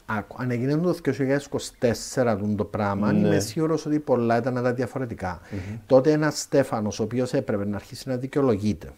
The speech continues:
Speaker 1: σε
Speaker 2: Στους
Speaker 1: όλο τον
Speaker 2: γονείς
Speaker 1: κόσμο,
Speaker 2: του,
Speaker 1: στους
Speaker 2: στους
Speaker 1: γονείς
Speaker 2: φίλους
Speaker 1: του,
Speaker 2: του.
Speaker 1: να πρέπει να κρυφτεί από τους γονείς του, να πρέπει να προστατευτεί από τους, ε, κολλητούς του, να πρέπει να έχει πει, «Ευτυχώς ήμουν τυχερός γιατί είχα το πει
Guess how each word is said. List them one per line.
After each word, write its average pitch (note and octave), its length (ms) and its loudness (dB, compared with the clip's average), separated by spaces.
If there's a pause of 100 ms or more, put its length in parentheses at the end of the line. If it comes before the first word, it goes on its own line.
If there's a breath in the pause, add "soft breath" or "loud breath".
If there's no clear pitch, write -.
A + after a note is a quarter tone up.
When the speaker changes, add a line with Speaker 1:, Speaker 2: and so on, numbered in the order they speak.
(520 loud breath)
Speaker 1:
σε - 180 -8
Speaker 2:
Στους A#2 40 4
Speaker 1:
όλο B2+ 120 8
τον B2 100 6
Speaker 2:
γονείς A#2 240 10
Speaker 1:
κόσμο, G2+ 240 4
Speaker 2:
του, F2+ 160 -6
Speaker 1:
στους A2+ 200 -10
Speaker 2:
στους A#2+ 120 -2
Speaker 1:
γονείς B2+ 220 2
Speaker 2:
φίλους A#2 140 4
Speaker 1:
του, F#2+ 60 2
Speaker 2:
του. G#2+ 160 -2
Speaker 1:
να G#2 120 0
πρέπει G#2 80 -4
να A#2+ 80 0
κρυφτεί B2 320 -6
από B2+ 120 -4
τους C3 100 -2
γονείς B2+ 400 0
του, - 120 -6
να G#2+ 100 -2
πρέπει A2 200 -2
να A#2+ 80 -2
προστατευτεί B2+ 520 -8
από B2 140 -4
τους, - 320 -8
ε, C#3 60 0
κολλητούς C3 640 0
του, G#2 120 -8
να F#2+ 120 -4
πρέπει G#2 260 -6
να B2 100 -4
έχει - 200 -8
πει, B2+ 120 -4
«Ευτυχώς A2+ 380 -6
ήμουν C#3 160 -8
τυχερός B2 340 0
γιατί A#2+ 220 0
είχα B2 120 -2
το B2 120 -2
πει A2+ 240 0